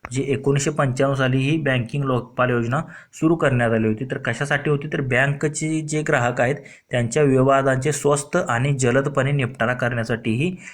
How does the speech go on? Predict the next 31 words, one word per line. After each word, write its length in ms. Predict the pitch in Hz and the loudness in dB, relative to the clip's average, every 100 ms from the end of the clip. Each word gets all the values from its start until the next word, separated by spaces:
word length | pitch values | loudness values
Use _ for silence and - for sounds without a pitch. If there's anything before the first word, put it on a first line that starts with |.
| _ 117 | _ 2
योजना 340 | 110 107 135 | 2 2 0
सुरू 200 | 147 127 | 2 2
करण्यात 360 | 117 110 104 107 | 2 0 0 -2
आली 160 | 104 | -2
होती. 180 | 104 120 | -2 -4
कोणती? 320 | 113 107 - | -2 -4 -4
तर 120 | 180 - _ _ | -12 -12 _ _
बँकिंग 440 | 113 110 101 - 160 | -2 0 0 -2 0
लोकपाल 400 | 120 - 113 110 | 0 0 -2 0
योजना 280 | 104 117 127 | 0 -2 -4
एकोणीसशे 420 | 117 113 110 143 | -4 -2 -4 -4
पंच्याण्णव. 500 | 143 120 95 107 131 143 - | -6 -6 -4 -4 -4 -8 -6
लक्षात 300 | 104 - 113 | -4 -2 -2
ठेवा, 300 | 113 120 180 - - _ _ - | -2 -2 -2 -8 -20 _ _ -4
म्हणजे 280 | 107 107 123 | -2 0 2
विवादांचे 600 | 110 117 120 123 110 - | 4 4 4 0 0 -2
स्वस्त 320 | 131 113 - | -2 -2 0
आणि 220 | 113 113 | 2 2
जलद 260 | 110 135 151 | 2 0 -2
निपटारा 420 | 113 - 101 123 | -6 -4 -4 -2
करणे 340 | 151 151 104 - 107 | 0 0 -2 -4 -6
ग्राहकांचे. 640 | 104 98 - 95 92 92 - _ _ _ _ _ - _ _ _ _ - - - _ _ - | -4 -4 -4 -6 -6 -10 -12 _ _ _ _ _ -20 _ _ _ _ -20 -20 -20 _ _ -8
तर 40 | 117 | -6
पुढील 280 | - 143 | 0 2
प्रश्न 280 | 156 165 - | 2 0 0
पाहूयात 420 | 156 165 131 131 | 4 4 6 4
आपण, 220 | 123 120 135 | 2 0 -6
प्रश्न 400 | 135 147 - 160 | -2 -2 0 -4
क्रमांक 420 | 156 143 123 120 | -2 0 0 0
बेचाळीस. 560 | 151 139 107 104 90 - - _ _ _ - - _ - - | 0 0 0 -2 -2 -6 -14 _ _ _ -20 -20 _ -20 -8
खालील 400 | - 113 147 175 | -2 2 2 2